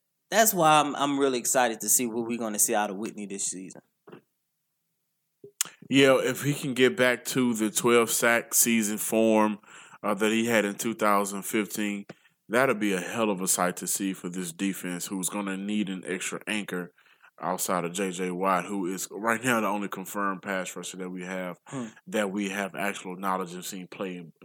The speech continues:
Speaker 2: bust the ass and bust teams' ass. Year after that, seven and a half. The following year, one sack, and then last year, four sacks. Now, granted, he did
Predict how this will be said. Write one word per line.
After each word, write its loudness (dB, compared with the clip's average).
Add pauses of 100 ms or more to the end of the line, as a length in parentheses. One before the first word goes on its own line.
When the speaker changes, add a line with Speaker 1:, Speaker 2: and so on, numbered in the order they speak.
(100)
Speaker 2:
bust -8
the -8
ass -8
and -16
bust -4
teams' -10
ass. -6 (500)
Year 0
after -6
that, 4
seven 2
and 0
a 0
half. 2 (120)
The -14
following -2
year, -4 (340)
one -4
sack, 2
and -10
then -8
last -4
year, -8
four -10
sacks. -4
Now, -10
granted, -8
he -14
did -6